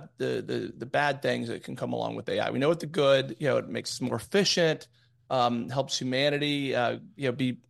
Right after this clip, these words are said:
you know, create more, do more, achieve more. But there's a point where it could go too far.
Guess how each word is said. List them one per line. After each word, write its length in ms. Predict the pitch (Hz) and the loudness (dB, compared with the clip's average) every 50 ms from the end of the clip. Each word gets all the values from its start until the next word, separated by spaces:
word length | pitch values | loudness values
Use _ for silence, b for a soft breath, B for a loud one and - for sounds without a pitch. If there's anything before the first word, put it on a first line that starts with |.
| _ - | _ -10
you 100 | 131 110 | -10 -10
know, 20 | |
create 640 | - - - - 151 135 135 147 147 160 175 170 - | -10 -12 -16 -12 -10 -6 -2 2 2 2 2 2 0
more, 320 | 139 151 151 156 151 147 139 | -2 0 2 2 2 0 -2
do 380 | 131 127 - 151 165 175 180 | -4 -4 -4 -2 0 0 0
more, 320 | 175 165 160 156 151 147 131 | 0 0 0 0 0 0 -2
achieve 480 | 120 - - - 175 180 185 185 160 | -2 -2 -4 -4 -2 -2 -4 -4 -4
more. 480 | 160 160 151 151 147 147 147 143 - _ _ _ _ _ _ _ _ _ _ _ _ _ _ _ _ _ _ | -2 -2 0 2 2 2 2 0 -2 _ _ _ _ _ _ _ _ _ _ _ _ _ _ _ _ _ _
But 240 | - 170 165 160 - | -2 0 0 0 2
there's 220 | 160 165 165 151 160 | 2 0 2 2 0
a 40 | |
point 400 | 135 - - - 180 196 196 180 | -2 -2 -2 0 2 2 4 4
where 140 | 160 151 147 | 4 4 4
it 80 | 147 143 - | 4 2 0
could 160 | 143 139 139 | -4 -4 -2
go 160 | 143 139 139 | 0 0 0
too 220 | 143 - - 151 135 | -2 -2 -4 -6 -6
far. 560 | - - 190 196 185 165 147 143 139 131 - | -2 2 4 6 8 8 8 8 6 4 0